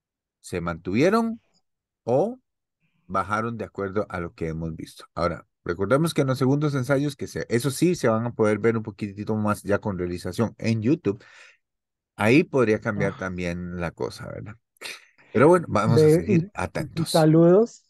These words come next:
Speaker 2: saludos al canal de YouTube de Eurovisión, que hoy brilló por, por su ausencia. <laughs> Donde, donde hoy
Speaker 1: Y va
Speaker 2: no
Speaker 1: a
Speaker 2: había
Speaker 1: seguir así.
Speaker 2: absolutamente nada, ya.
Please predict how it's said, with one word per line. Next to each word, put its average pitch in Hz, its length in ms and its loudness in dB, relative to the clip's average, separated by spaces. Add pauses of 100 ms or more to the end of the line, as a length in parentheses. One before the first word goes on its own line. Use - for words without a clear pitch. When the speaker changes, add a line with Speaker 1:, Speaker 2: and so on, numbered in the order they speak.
(280)
Speaker 2:
saludos 160 640 2
al 160 340 2 (380)
canal 127 420 -4
de 135 200 0
YouTube 117 400 -8 (140)
de 117 400 -8
Eurovisión, 110 640 -8
que 131 120 -2
hoy 135 220 6
brilló 156 720 4
por, 185 580 2
por 123 200 -4
su - 120 -16
ausencia. 104 580 -6 (640)
<laughs> - 0 -
Donde, - 600 2 (300)
donde - 380 0
hoy 131 220 6
Speaker 1:
Y - 40 6
va 104 120 8
Speaker 2:
no - 60 8
Speaker 1:
a - 20 4
Speaker 2:
había - 20 4
Speaker 1:
seguir - 180 8
así. 185 100 4
Speaker 2:
absolutamente 175 760 4 (720)
nada, 139 480 -2
ya. 90 140 -12